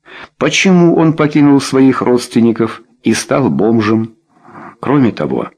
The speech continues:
на обратном пути из Пензы нужно будет побывать в центральном хранилище и более подробно ознакомиться с делом Смирнова.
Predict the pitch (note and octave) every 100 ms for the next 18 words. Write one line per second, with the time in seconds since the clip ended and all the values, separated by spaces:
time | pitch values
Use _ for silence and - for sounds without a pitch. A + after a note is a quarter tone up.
0 | _ - - - - - D#2+ F2 F#2+ D#3
1 | D3+ A#2 - F#2 - - F#3+ - _ _
2 | _ - _ _ _ F#2+ G2 - C#3+ F3
3 | B2+ D2+ D2 - D2+ A2+ D3 D3 C#3 D3
4 | C#3+ C3+ A#2 A#2 D3 - - - - B2
5 | - D3 C#3+ C3 A2+ - F#2 D3 D3+ -
6 | - - - - _ _ - - - -
7 | G#2+ C3 E3+ E3 D#3+ C#3+ A2 C#3 E3+ D3
8 | A#2 - G2 G2+ F#2+ A#2+ A2+ - A2 D#2+
9 | A2 A2 G#2+ - A2 A#2+ A#2+ E2 - -